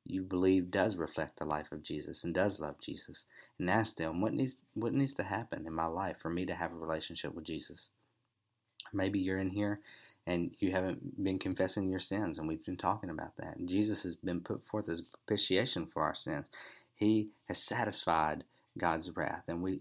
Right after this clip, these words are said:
we should rejoice in that. Um, but there's also a need for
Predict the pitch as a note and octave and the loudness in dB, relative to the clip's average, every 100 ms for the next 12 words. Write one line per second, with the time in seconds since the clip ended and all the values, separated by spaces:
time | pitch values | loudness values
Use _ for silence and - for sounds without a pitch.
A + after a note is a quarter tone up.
0 | - - G2+ A2 - G2+ F#2+ F2+ F2+ A#2 | -6 0 4 4 4 2 2 -2 2 2
1 | C3 - D#2+ - - - - _ - _ | 4 2 -4 -4 -8 -10 -16 _ -20 _
2 | - D#2+ F2 G2 G2 - F#2+ E2+ G#2 B2 | -6 -6 -2 2 2 2 0 4 4 4
3 | B2+ A#2 A2 G#2+ G2 | 2 4 4 4 0